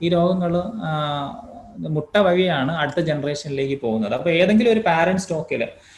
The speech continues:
മുട്ട പ്രൊഡ്യൂസ് ചെയ്യാൻ വെച്ചിരിക്കുന്ന ഒരു ഇതിനകത്തുണ്ട് എങ്കിൽ അല്ലെങ്കിൽ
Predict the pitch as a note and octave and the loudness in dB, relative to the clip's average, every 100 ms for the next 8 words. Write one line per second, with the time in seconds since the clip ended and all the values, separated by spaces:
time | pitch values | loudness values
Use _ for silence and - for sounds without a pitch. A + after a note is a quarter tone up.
0 | - D#3 D#3 F3+ E3+ E3 E3+ F3 E3 E3 | -4 -2 2 2 2 0 0 0 0 -2
1 | D#3+ E3 D#3 D#3 D3+ D3 D#3+ D3+ D#3 D#3 | -4 -4 -4 -2 -4 -2 -4 -2 -2 -2
2 | D#3 C#3 C#3 C#3 B2+ C3 C#3+ D#3+ F#3+ | -4 -4 -2 -2 -2 -2 -2 -2 -2